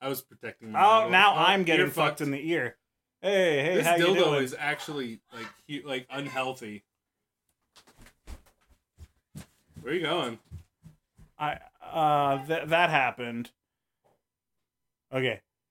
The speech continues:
Speaker 2: <clears throat> So, so.
Speaker 1: So, so?
Speaker 2: So, um, we'll, we'll get back to the poop.
Speaker 1: Okay. Um, so, concentrated. <laughs> Turned out it didn't taste bad.
Speaker 2: Okay.
Speaker 1: But it tasted like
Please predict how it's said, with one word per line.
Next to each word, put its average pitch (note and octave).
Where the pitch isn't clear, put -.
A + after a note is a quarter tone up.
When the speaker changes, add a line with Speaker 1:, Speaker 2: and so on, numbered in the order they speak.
Speaker 2:
<clears throat> F3
So, C#3+
so. F3+
Speaker 1:
So, A#2+
so? A#2+
Speaker 2:
So, D#3+
um, D3+
we'll, F3
we'll F3
get A#3
back A#3
to G3+
the D#3
poop. A#3
Speaker 1:
Okay. D3
Um, E3+
so, D#3+
concentrated. G3
<laughs> -
Turned G#3+
out G#3
it D#3+
didn't G3+
taste F#3+
bad. D3
Speaker 2:
Okay. E3+
Speaker 1:
But C#3+
it D#3+
tasted F3+
like D#3+